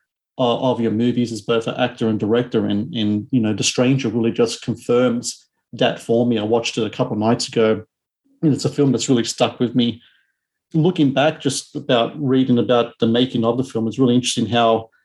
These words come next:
you were approached by producer Joel Edgerton to, to, you know, maybe write an adaptation of,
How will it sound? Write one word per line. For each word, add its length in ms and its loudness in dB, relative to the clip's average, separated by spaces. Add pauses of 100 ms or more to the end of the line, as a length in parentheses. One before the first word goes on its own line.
(400)
you 220 2
were 180 4
approached 460 0
by 160 0
producer 560 0
Joel 300 0
Edgerton 500 0
to, 240 -2
to, 480 0 (280)
you 160 0
know, 160 4
maybe 280 2
write 280 2
an 80 0
adaptation 600 -2
of, 200 -4